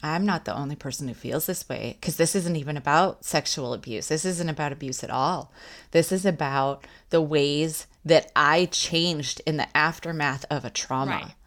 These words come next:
Speaker 2: right.
Speaker 1: This is about the coping mechanisms that I felt were making myself safe. But now I realize that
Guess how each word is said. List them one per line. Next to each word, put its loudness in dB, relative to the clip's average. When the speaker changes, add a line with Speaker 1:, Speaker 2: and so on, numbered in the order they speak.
Speaker 2:
right. -8
Speaker 1:
This 6
is 2
about 4
the -10
coping 0
mechanisms -4
that 0
I 6
felt 0
were -2
making -6
myself -4
safe. 0
But 0
now 4
I 2
realize 4
that 2